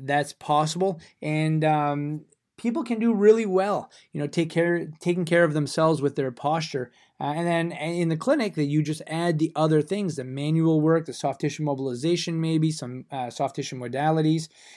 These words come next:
and maybe higher level cardiovascular conditioning for the upper body. I love using the upper, uh, body bike.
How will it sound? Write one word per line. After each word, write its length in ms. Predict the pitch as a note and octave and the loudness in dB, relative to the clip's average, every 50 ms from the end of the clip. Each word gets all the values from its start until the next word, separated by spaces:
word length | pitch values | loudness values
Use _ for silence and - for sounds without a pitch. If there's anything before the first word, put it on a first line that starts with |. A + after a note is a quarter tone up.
| - _ | -12 _
and 260 | - D3+ D3+ D3 D3+ | -2 -2 0 0 0
maybe 200 | D3+ D3+ D3+ D3+ | 0 2 2 0
higher 380 | C#3+ - - - D#3 D#3+ D#3+ D#3 | 0 -2 0 2 2 4 4 4
level 320 | D3+ D#3 D#3 D#3 D#3 D3 | 4 4 6 4 4 2
cardiovascular 840 | - - - C#3 D3 D3+ D3+ C#3 C#3 C#3 C#3+ C#3 - - D3 C3+ B2+ | 2 -2 0 2 4 4 4 2 2 -2 -2 -4 -4 -4 -4 -4 -4
conditioning 460 | - C3+ B2+ C#3 C#3 C#3 - D3 C3 | -4 -4 -4 -4 -4 -4 -6 -8 -10
for 140 | B2 - C#3+ | -8 -8 -6
the 120 | B2 B2+ C3 | -6 -4 -6
upper 180 | B2+ B2 C3 | -4 -6 -6
body. 400 | A#2+ B2 C3 C3 C3+ C3+ C3 - - - - _ | -4 -2 -2 -2 0 -2 -4 -6 -10 -18 -12 _
I 140 | - D3+ D3+ | 2 4 4
love 500 | D3+ D3+ D3 C#3+ C#3+ D3+ D#3+ D#3+ D#3+ D3+ | 4 4 4 4 4 6 6 6 6 6
using 380 | D3+ D#3 D#3 D#3 C#3 D#3 D3+ C#3+ | 6 8 8 8 6 4 0 0
the 120 | C#3 C3+ | -2 -2
upper, 380 | C3+ C#3 D3 C#3+ C#3 C#3 C3+ C3 | -2 0 0 0 2 2 0 -2
uh, 300 | C3 B2+ B2 B2 B2 B2 | -2 -4 -4 -6 -6 -8
body 380 | B2 B2 C3+ C#3 C#3+ D3 D3 | -6 -2 0 2 2 2 2
bike. 380 | C#3 D3 C#3+ D3 D3 - - | 2 2 0 0 -2 -4 -10